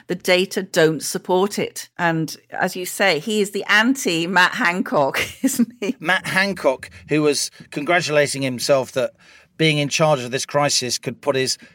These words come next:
Speaker 2: international profile into a completely different league. Unbelievable contrast. I say to Anders Tegnell,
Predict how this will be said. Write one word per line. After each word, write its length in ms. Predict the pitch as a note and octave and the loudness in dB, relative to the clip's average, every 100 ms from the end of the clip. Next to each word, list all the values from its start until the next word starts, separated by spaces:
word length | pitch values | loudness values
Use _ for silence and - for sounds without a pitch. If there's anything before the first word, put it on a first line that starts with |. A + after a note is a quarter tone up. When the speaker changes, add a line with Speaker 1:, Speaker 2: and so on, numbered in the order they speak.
| _ - | _ 0
Speaker 2:
international 600 | E3 - D3+ - D3+ A#2 | 2 2 0 -2 -4 -2
profile 560 | D#3+ D#3+ D3 A#2+ A#2 | 2 2 4 2 2
into 220 | A#2+ A#2 | 0 -2
a 60 | C3 | -4
completely 520 | C3 A#2 D3 C3+ C3 | -4 -2 -2 -2 -4
different 400 | A#2+ A#2+ B2+ A#2 | -4 -4 -4 -4
league. 500 | C3+ C#3 B2 G2+ - _ _ | 0 0 0 -4 -12 _ _
Unbelievable 1040 | A#3 A3+ A3+ A#3 A#3+ B3+ G#3+ E3+ D3+ B2+ - _ _ _ - | -6 0 2 2 4 4 2 0 -2 -4 -8 _ _ _ -8
contrast. 880 | - E3+ D3 C3 B2 G#2 F#2+ - - _ _ - | -2 -2 -2 -2 -2 -4 -10 -12 -16 _ _ -2
I 140 | F#3 | 0
say 200 | D#3+ D3 | 2 0
to 200 | C3 C#3+ | 0 -2
Anders 300 | C3+ B2+ A2+ | -2 -4 -4
Tegnell, 460 | - C3 A#2 A2+ | -2 -2 0 -2